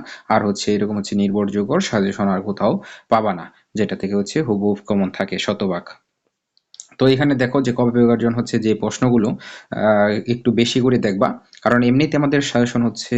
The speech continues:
বাংলাদেশের একমাত্র শর্ট সাজেশন। যেহেতু শর্ট সাজেশন, তো এখানে আর শর্ট করার মতো আর কিছু থাকে না। তারপরেও যেগুলো আছে এই ক বিভাগের অল্প কিছু প্রশ্ন, এগুলো থেকে যেগুলো হচ্ছে অনেক বেশি গুরুত্ব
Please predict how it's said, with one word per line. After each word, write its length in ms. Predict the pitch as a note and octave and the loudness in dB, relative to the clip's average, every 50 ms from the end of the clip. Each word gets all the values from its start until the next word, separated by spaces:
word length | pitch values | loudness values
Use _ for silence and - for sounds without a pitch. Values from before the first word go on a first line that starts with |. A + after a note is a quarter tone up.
| A#2+ A#2 | 0 2
বাংলাদেশের 460 | A2 G#2+ G#2 G#2 G2+ G2+ G2 - G2+ G#2 | 0 0 -2 -2 -2 -4 -4 -2 -2 -2
একমাত্র 280 | G2+ - G#2 G2 - G#2 | -2 -2 -4 -4 -4 -6
শর্ট 300 | G2 - - - A2 A#2 - | -6 -4 -2 -2 -2 -2 -2
সাজেশন। 480 | - - G#2+ G2 G2 F2 - - C3 F#3 - - - - - - _ - | -4 -4 -4 -4 -4 -6 -4 -4 -4 -6 -6 -8 -14 -20 -20 -14 _ -4
যেহেতু 360 | G2+ G2 F#2 G2+ G#2+ - C#3+ C#3+ | -2 0 0 -2 0 2 2 2
শর্ট 240 | C#3 - A#2+ A#2 - | 4 2 0 0 0
সাজেশন, 420 | - - B2+ A2+ G#2+ - - G#2 - - - | 0 -2 -2 -2 -2 -4 -6 -6 -6 -8 -6
তো 80 | _ - | _ -2
এখানে 280 | G#2 G#2+ G#2 - A2 A2 A2 | -2 -2 -2 -2 -2 0 0
আর 100 | G#2+ G#2+ G#2+ G#2 | -2 -2 -4 -6
শর্ট 260 | - - - A2 - - | -4 -2 -2 -2 -2 0
করার 200 | - A#2+ A#2+ A#2 | 0 2 2 2
মতো 120 | A2+ G2 - | 2 0 -2
আর 60 | G#2 | -4
কিছু 200 | - - G2+ - A2 - | -4 -6 -6 -6 -6 -6
থাকে 260 | - - A2+ - A#2 | -4 -4 -4 -2 -2
না। 120 | G#2 A2+ E3+ - - - - - - _ | -4 -4 -6 -8 -12 -18 -20 -20 -4 _
তারপরেও 460 | - A2 A2+ A2 - C3 C3 C3 C3+ C3+ | 2 2 2 2 2 4 4 6 4 4
যেগুলো 380 | C3+ B2 A#2+ G#2+ A2+ A2+ A2+ A#2 A#2 | 4 4 2 2 4 4 4 4 2
আছে 240 | A#2 A#2 - - A2+ - | 2 -2 -2 -2 -2 0
এই 140 | A#2 A2+ A2 A2 - - _ _ | 0 -2 -2 -4 -6 -12 _ _
ক 60 | - - B2 A#2 | -4 -2 -2 0
বিভাগের 360 | A2+ A2 A2 G#2+ G#2+ A2 - | 0 -2 -2 -2 -2 -2 0
অল্প 220 | G#2 A#2 A#2 A#2+ B2 | 0 0 0 0 0
কিছু 220 | A#2+ B2 A#2 - A#2+ - | -2 -2 -2 -4 -4 -2
প্রশ্ন, 260 | - G2+ G#2 - - C3 | -2 -4 -4 -2 -4 -4
এগুলো 320 | B2+ A2+ A2 G#2+ A2+ A2+ A#2+ A#2+ | -2 -2 -2 -2 0 0 0 -2
থেকে 220 | A#2+ - A#2+ B2+ B2+ | 0 -2 -2 0 0
যেগুলো 300 | A#2+ A2+ A2 G#2 G#2+ G#2+ | 0 0 0 0 -2 -4
হচ্ছে 200 | A2 G#2 - - A2+ | -4 -6 -4 -4 -2
অনেক 220 | G#2+ G#2+ A2 A#2 A#2 A#2 | -2 0 0 0 2 2
বেশি 300 | A#2+ A#2+ A#2+ - - A#2+ A#2 - | 2 2 2 2 2 2 2 2
গুরুত্ব 300 | - A#2 A#2 C3 C3 C3 | 0 0 0 0 0 0